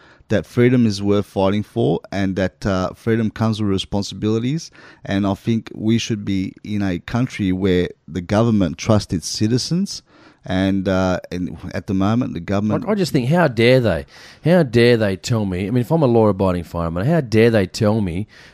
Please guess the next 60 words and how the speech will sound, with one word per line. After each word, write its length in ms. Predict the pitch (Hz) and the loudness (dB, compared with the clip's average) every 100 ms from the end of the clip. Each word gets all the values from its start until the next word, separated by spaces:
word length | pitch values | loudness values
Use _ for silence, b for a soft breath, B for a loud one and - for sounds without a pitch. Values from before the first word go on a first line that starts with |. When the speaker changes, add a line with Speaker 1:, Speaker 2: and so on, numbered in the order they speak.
| B | B
Speaker 2:
"Oh, 80 | 90 | -2
we 240 | 95 107 | 2 2
don't 180 | 104 90 | 2 0
want 160 | 95 85 | -4 -4
you 100 | 90 | -6
to 60 | |
have 180 | 95 87 | -4 -4
this 160 | 87 - | -6 -6
firearm," 480 | 90 95 92 85 82 | -4 -2 0 -2 -2
or 180 | 85 - B B | -4 -6 B B
you, 160 | 123 113 | 0 2
we 160 | 117 | 2
can 100 | 104 | 0
come 240 | 92 127 131 | 2 2 2
into 160 | 117 | 2
your 180 | 110 92 | 2 0
house 300 | 98 90 90 | 0 -2 -2
pretty 120 | 127 110 | 0 -2
much 120 | 85 | -2
at 60 | |
any 140 | 104 110 | -2 -2
time 300 | - 104 95 | 0 -2 0
they 140 | 90 | -2
want. 380 | 85 87 92 98 | -2 -2 -4 -4
Obviously, 320 | 104 92 - | -4 -4 -4
they've 80 | 87 | -4
gotta 80 | 85 | -4
make 180 | 85 82 | -4 -6
an 40 | |
appointment 460 | 80 - 104 98 90 _ _ | -8 -4 -2 -2 -4 _ _
to 80 | - | -6
come 240 | 131 120 | -2 0
in. 120 | 104 101 b b | 0 -4 b b
We 80 | 147 | 4
wanna 140 | 123 | 6
look 100 | 113 | 4
at 140 | 101 | 2
your 120 | 107 90 | -2 -2
fire. 180 | 107 - B B | -2 -6 B B
I 60 | 135 | 0
mean, 80 | |
what 220 | - 160 - | 2 0 0
a 100 | 123 | -4
complete 800 | - 117 - - 127 147 135 - | -4 -4 -6 -8 0 2 2 0
waste 460 | 104 110 117 107 104 | -4 -2 -2 -2 -6
of 100 | 92 | -6
time 460 | 107 101 101 95 | -2 2 2 2
that 180 | 95 95 | 0 2
is 200 | 104 95 | 2 0
to 100 | 92 | -4
come 240 | - 123 | -4 -2
and 100 | 110 | -2
see 240 | - 110 101 | -4 -2 -2
if 120 | 90 | -2
I've 260 | 101 101 95 | -2 0 -2
got 220 | 98 92 - B B | -2 -4 -6 B B
my 160 | - 120 | -2 0
<laughs> 100 | 117 | 0
firearms 720 | 98 78 78 98 92 98 98 101 | -4 -2 -2 0 -2 -2 -6 -2
Speaker 1:
Yeah. 220 | 98 | 0